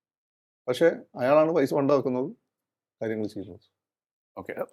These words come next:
Speaker 2: ഇത്, ഏഹ്, അതായത്, ഏഹ്, നമ്മുടെ, ഏഹ്, മധ്യേഷ്യയിലും പശ്ചിമേഷ്യയിലും ഒക്കെ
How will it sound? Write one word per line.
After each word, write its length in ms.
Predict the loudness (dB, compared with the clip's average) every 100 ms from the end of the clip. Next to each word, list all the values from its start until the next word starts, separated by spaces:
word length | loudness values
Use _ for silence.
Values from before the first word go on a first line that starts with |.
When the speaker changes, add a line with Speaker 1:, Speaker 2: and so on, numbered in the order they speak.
| -8
Speaker 2:
ഇത്, 140 | 4 4 4 -4 _ _ _ -18
ഏഹ്, 300 | -8 -6 -6 -2
അതായത്, 340 | 0 2 2 0 -6 _ _ -10
ഏഹ്, 440 | -10 -8 -8 -8 -10 -14 _ -8
നമ്മുടെ, 220 | -4 -2 -2 -6 -16 _ _ -14
ഏഹ്, 180 | -10 -8 -8
മധ്യേഷ്യയിലും 580 | -4 -2 -2 -2 -4 -4
പശ്ചിമേഷ്യയിലും 540 | -6 -8 -6 -6 -6 -4
ഒക്കെ 140 | -6